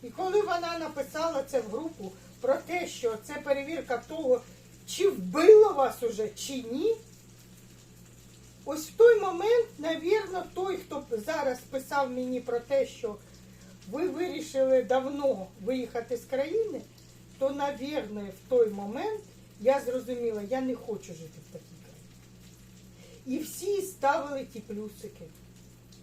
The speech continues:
Тому що всі розуміли, що йде війна,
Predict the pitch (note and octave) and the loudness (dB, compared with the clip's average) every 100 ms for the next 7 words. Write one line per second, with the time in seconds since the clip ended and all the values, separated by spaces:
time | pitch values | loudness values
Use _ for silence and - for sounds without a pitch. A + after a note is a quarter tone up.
0 | - - - - - C4+ C4+ F4+ A4 - | -20 -20 -20 -20 2 4 6 4 2 2
1 | A3+ - - - G#4+ A4 C4+ F#4 E4+ E4 | -4 -6 -12 6 8 8 6 -4 -4 -4
2 | B3 - C#4+ C4+ G#4+ G4+ G4 G4 A4 | -4 -4 -8 0 0 2 -2 -2 -2